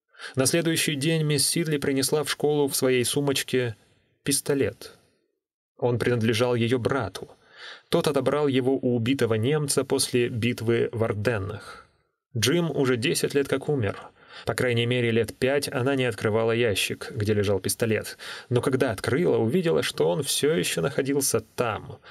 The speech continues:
отливая воронёной сталью. Обоймы с патронами тоже оказались на месте, и она старательно зарядила пистолет, как её учил Джим. Она весело улыбнулась своему классу, Роберту в первую очередь.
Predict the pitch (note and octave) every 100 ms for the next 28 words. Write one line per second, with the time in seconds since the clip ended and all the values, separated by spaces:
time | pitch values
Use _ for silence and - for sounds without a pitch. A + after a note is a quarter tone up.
0 | - - G#2+ A2 G#2+ A2 G#2 A2 G#2+ A2
1 | G#2 G2+ - A2+ G#2 F#2+ G2+ - - _
2 | _ _ _ - - - B2 A#2 C3+ A2+
3 | G#2 G#2+ A#2 C#3+ C#3+ C#3 C#3 D3+ C#3+ D3+
4 | D3 C3 C#3 C#3 D3+ D3 D3 A2 - -
5 | F#2+ F#2+ - - - - C#3+ D#3 F3+ -
6 | - A#2 A2+ B2+ C#3 C3+ A#2 A2+ A2+ G#2
7 | G2+ G2 A2 - A2+ G2+ F#2 - - -
8 | - C3+ B2+ A#2+ A2 G2 - G#2+ G2 -
9 | G2+ A2 F#2+ F#2+ - _ _ _ _ _
10 | _ _ _ _ C3 B2 A2+ A#2 - A2
11 | G2+ G2+ A2 A2+ A2+ G#2+ - G#2 G#2 G#2+
12 | G#2+ G2+ F#2+ - A#2+ A2+ - - G#2+ G#2+
13 | G#2+ - - G#2+ A2 - G2+ F#2+ G2 G2+
14 | F#2 - G2+ G2 -